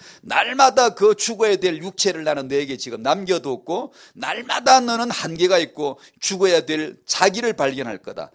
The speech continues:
그때 너는 예수의 믿음이 아니면 너는 살아남을 수가 없다는 것을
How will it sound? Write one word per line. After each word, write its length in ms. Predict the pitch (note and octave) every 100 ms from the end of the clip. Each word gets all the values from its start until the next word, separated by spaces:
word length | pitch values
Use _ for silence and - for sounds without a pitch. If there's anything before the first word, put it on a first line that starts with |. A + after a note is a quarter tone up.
| _ _ -
그때 380 | A#3 - A3
너는 400 | A3 F#3 G3 A3 B3+ _ _
예수의 560 | B2 E3+ G#3+ A#3+ A#3 G3+
믿음이 400 | G3+ G#3+ G#3+ F3+
아니면 320 | D3+ F3+ E3
너는 220 | D#3 F#3
살아남을 880 | - - - B2 C3+ C3 A#2 C3+ D3
수가 280 | - D3+ G#2
없다는 640 | A#2+ F3 - D#4+ C4+ G#3+
것을 420 | F3 F#3 A3 C4